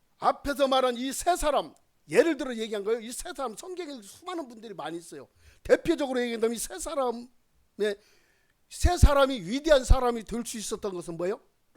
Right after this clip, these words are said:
시험과 환난이 있었기 때문에 위대한 사람이 될 수 있었던 것입니다. 아멘. 시험과 환난이 있었기 때문에.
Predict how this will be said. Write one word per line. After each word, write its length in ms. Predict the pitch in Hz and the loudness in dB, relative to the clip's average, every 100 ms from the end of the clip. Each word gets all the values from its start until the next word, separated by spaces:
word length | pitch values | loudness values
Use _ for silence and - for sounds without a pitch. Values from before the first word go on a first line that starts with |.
| _ _ _ _ | _ _ _ _
시험과 640 | - - 330 311 247 226 | -8 -6 -4 -6 -6 -14
환난이 480 | - 277 254 226 202 | -14 -16 -14 -14 -14
있었기 380 | 165 226 - | -14 -14 -16
때문에 460 | - 180 151 151 214 _ _ - | -20 -20 -18 -18 -20 _ _ -20
위대한 380 | 135 160 185 | -16 -10 -10
사람이 360 | 160 - 170 180 | -10 -14 -20 -20
될 140 | - 170 | -20 -20
수 120 | - | -20
있었던 380 | 165 190 _ 180 | -20 -20 _ -20
것입니다. 320 | - _ _ _ _ _ _ _ _ _ _ _ _ _ _ _ _ _ _ _ _ _ _ _ | -20 _ _ _ _ _ _ _ _ _ _ _ _ _ _ _ _ _ _ _ _ _ _ _
아멘. 380 | 143 175 151 - _ _ _ _ _ _ _ | -4 -2 -2 -4 _ _ _ _ _ _ _
시험과 600 | - - - 370 349 311 | -10 -4 -4 -4 -6 -8
환난이 380 | 247 294 302 269 | -10 -12 -12 -16
있었기 340 | 214 - _ _ | -18 -20 _ _
때문에. 260 | 208 _ | _ _